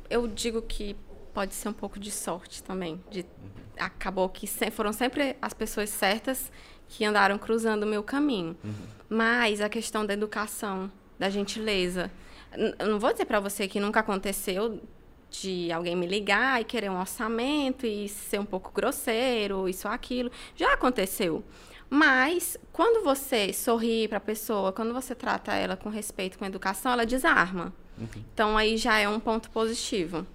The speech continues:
Speaker 1: Já aconteceu da cliente falar pra mim, "Ah, não, mas eu quero um preço tal", e eu tinha passado um orçamento, o orçamento dela era filé, pro preço que ela queria. Ela, "Não, mas é, é, tá caro, eu quero que diminua o valor,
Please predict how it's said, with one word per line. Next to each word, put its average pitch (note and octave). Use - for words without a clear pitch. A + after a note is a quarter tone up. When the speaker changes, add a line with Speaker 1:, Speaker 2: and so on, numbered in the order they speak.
Speaker 1:
Já F#3
aconteceu A3
da A#3
cliente A3+
falar A3+
pra B3+
mim, B3
"Ah, D4
não, C#4+
mas F#3
eu G#3
quero F#3+
um A3+
preço F#3+
tal", A3
e A3+
eu F#3+
tinha F#3+
passado F#3+
um G3
orçamento, C#4+
o G#3
orçamento G3+
dela G#3
era G#3+
filé, D4+
pro -
preço F#3
que -
ela F3+
queria. B3+
Ela, D4
"Não, E4
mas A#3
é, G#3+
é, G3
tá A#3+
caro, C4
eu B3+
quero A3
que A#3
diminua G#3+
o G#3+
valor, C4